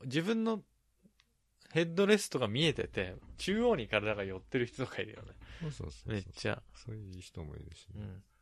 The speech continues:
Speaker 2: まあ、だから前言ってたのは、あのー、まあ、彼氏とかさ、
Speaker 1: うん。
Speaker 2: ね、女性が、彼氏にするんだったらまず車乗せて、
Speaker 1: うん。
Speaker 2: 運転見れば性格出ますよっ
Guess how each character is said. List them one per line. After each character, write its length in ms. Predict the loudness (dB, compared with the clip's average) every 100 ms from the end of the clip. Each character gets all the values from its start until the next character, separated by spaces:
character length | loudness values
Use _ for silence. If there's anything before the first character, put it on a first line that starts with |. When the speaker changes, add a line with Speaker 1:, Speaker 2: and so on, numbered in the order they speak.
| _ _ _ _ _ _ _ _
Speaker 2:
ま 80 | -8
あ、 20 |
だ 100 | -4
か 100 | -4
ら 100 | -4
前 260 | -4 -2 -2
言 140 | -4
っ 20 |
て 140 | -6 -6
た 160 | -4
の 120 | -2
は、 120 | -2 -2
あ 20 |
の 720 | -2 -4 -4 -6 -8 -10 -10 -10
ー、 20 |
ま 80 | -12
あ、 40 |
彼 260 | -6 -4 -4
氏 140 | -6
と 100 | -10
か 140 | -14 -14
さ、 240 | -10 -10 -8 -4
Speaker 1:
う 40 |
ん。 160 | -4 -4 -10 _ _ _ _
Speaker 2:
ね、 100 | -10
女 160 | -6 -8
性 200 | -6 -8
が、 180 | -8 -14 -18 _ _
彼 180 | -10 -8
氏 140 | -8
に 60 | -10
す 80 | -8
る 40 |
ん 40 | -10
だ 40 |
っ 40 |
た 100 | -8
ら 60 | -4
ま 100 | -4
ず 80 | -4
車 420 | -6 -4 -4 -6
乗 140 | -8
せ 160 | -10 -12
て、 240 | -12 -16 -18 _ _ -10
Speaker 1:
う 60 |
ん。 20 | -8 -8 -14 _
Speaker 2:
運 80 | -8
転 220 | -6 -6 -4
見 100 | -4
れ 120 | -4
ば 100 | -6
性 180 | -10 -8
格 240 | -10 -10
出 100 | -10
ま 120 | -10
す 100 | -8
よ 80 |
っ 40 | -10